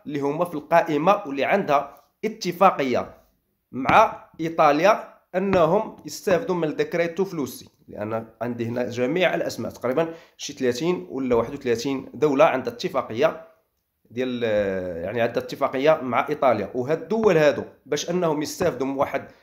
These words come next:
الديكريتو فلوسي اللي هو اوروبي، خاصهم ايضا تكون عندهم اتفاقيه ما بين، يعني هاد الدول هادو والدول الاوروبيه، يعني الدول الاخرى، بين جرمانيا، بين المانيا، بين فرنسا، بين بروكسل، اسبانيا، البرتغال،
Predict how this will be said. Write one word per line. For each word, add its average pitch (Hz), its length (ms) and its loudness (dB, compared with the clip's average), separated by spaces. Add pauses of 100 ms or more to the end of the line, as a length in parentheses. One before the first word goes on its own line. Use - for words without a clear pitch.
(120)
الديكريتو 135 600 2
فلوسي 156 360 -6
اللي 127 120 0
هو 120 200 2
اوروبي، 147 680 2 (220)
خاصهم 196 800 0
ايضا 208 340 6
تكون 175 240 0
عندهم 147 420 0
اتفاقيه 185 960 0 (640)
ما 208 280 4
بين، 220 580 4 (160)
يعني 175 220 0
هاد 190 140 2
الدول 190 320 0
هادو 190 500 2
والدول 208 720 2
الاوروبيه، 196 800 2
يعني 120 200 0
الدول 196 280 2
الاخرى، 156 340 -2
بين 147 220 0
جرمانيا، 151 600 2
بين 147 380 -2
المانيا، 160 640 4 (220)
بين 135 220 0
فرنسا، 160 480 2
بين 131 240 -2
بروكسل، 165 600 0
اسبانيا، 165 640 2
البرتغال، 165 840 0